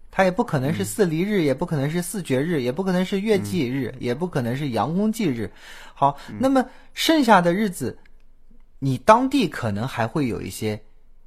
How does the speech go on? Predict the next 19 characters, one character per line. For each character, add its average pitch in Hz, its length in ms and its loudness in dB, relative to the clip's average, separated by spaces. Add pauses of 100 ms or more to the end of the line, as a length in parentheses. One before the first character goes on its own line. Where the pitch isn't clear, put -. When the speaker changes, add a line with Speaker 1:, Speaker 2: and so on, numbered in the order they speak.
(100)
Speaker 1:
呃， 98 320 -4
择 123 260 -4
日 139 120 2
的 123 80 -2
标 123 200 2
准。 120 200 -8 (460)
那 196 100 4
么 196 120 8
你 135 340 0
在 170 240 4
我 123 220 2
们 131 320 -2 (320)
软 113 240 0
件 147 340 0 (280)
挑， 170 440 4 (240)
挑 165 260 4
的 147 160 2
这 139 180 -6
个， 127 140 -6